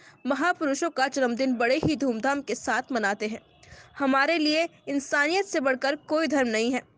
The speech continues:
इसलिए हम सभी महापुरुषों का जन्मदिन के अवसर पर हम कुछ नेक कार्य करते हैं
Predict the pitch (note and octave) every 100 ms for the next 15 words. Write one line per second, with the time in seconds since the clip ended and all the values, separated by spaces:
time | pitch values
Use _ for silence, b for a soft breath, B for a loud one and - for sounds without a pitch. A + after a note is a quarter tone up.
0 | _ B B - - D4 B3+ D4+ E4+ E4+
1 | C#4 D#4+ D4 C4+ D#4 D4 C4+ F4+ D4 C4
2 | B3+ B3 A#3+ D4+ B3 A#3+ - D4 - B3+
3 | C#4 D4 B3+ F4 - C4 B3+ - A3+ A3
4 | C4 A#3 G#3+ G#3+